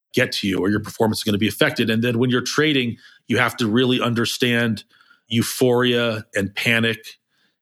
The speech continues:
and think about things like Warren Buffett says, "Be greedy when others are fearful and fearful when others are greedy." Everything you can think of about emotion and psychology needs to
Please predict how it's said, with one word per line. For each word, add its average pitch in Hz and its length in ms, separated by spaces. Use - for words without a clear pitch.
and 98 320
think 143 280
about 127 340
things 120 560
like 117 280
Warren 113 220
Buffett 120 340
says, 117 540
"Be 120 120
greedy 127 360
when 113 120
others 117 360
are 110 100
fearful 117 580
and 101 100
fearful 120 400
when 113 120
others 110 360
are 110 80
greedy." 113 520
Everything 147 460
you 147 100
can 131 180
think 139 360
of 107 100
about 104 400
emotion 110 800
and 98 320
psychology 113 1160
needs 120 320
to 98 280